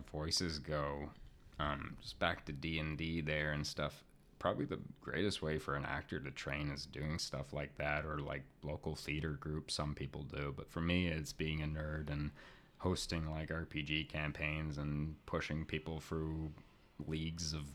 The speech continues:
nonsense and, like, shenanigans mostly. And, um, I fill up a lot of my schedule with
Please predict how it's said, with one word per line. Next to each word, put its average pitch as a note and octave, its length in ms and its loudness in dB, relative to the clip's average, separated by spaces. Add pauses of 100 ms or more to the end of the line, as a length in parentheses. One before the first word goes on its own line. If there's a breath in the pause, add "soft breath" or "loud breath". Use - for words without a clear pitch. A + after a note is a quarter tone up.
(120)
nonsense D#2 880 4
and, D2+ 360 2 (640)
like, D2+ 240 -2
shenanigans D#2 840 0
mostly. D#2+ 560 2
And, D#2+ 220 2 (680 loud breath)
um, D2+ 540 0 (640)
I E2+ 100 6
fill F#2+ 260 8
up F#2+ 220 8
a E2+ 40 2
lot D#2+ 200 4
of D#2+ 80 0
my D#2 120 2
schedule D#2+ 520 0
with D#2 380 -4